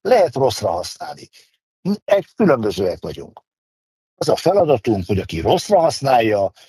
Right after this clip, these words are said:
az ne használhassa jogszabályszerűen. Az, az jogellenes magatartás. Jóra használják. Ez a törvény, ez pont olyan eszköz, mint bármi más, a helyi együttélés lehetőségét teremti meg és szabályozza.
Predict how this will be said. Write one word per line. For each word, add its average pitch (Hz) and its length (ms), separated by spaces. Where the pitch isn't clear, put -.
az 175 140
ne 220 200
használhassa 113 800
jogszabályszerűen. 87 1080
Az, - 340
az 165 200
jogellenes 127 640
magatartás. 85 800
Jóra 170 440
használják. 95 800
Ez 185 100
a 208 60
törvény, 190 340
ez 143 120
pont 165 300
olyan 135 160
eszköz, 110 440
mint 196 220
bármi 175 360
más, 107 380
a 90 80
helyi 151 380
együttélés 113 1000
lehetőségét 95 1080
teremti 92 460
meg 104 200
és 87 140
szabályozza. - 800